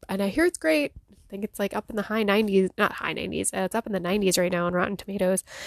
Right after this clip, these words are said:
And everyone's saying it's really good, and, like, the action scenes are great, and it's, like, a really fun movie, but, like, I'm just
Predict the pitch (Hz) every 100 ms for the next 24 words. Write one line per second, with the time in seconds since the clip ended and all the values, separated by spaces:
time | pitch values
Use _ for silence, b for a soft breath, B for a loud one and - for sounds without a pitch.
0 | B - 208 254 220 233 208 - 208 190
1 | 208 208 196 180 165 185 220 226 220 214
2 | 208 202 208 202 196 185 196 - 196 185
3 | B B - 202 240 208 - 214 208 202
4 | 202 190 180 180 185 - - 196 190 190
5 | 185 - -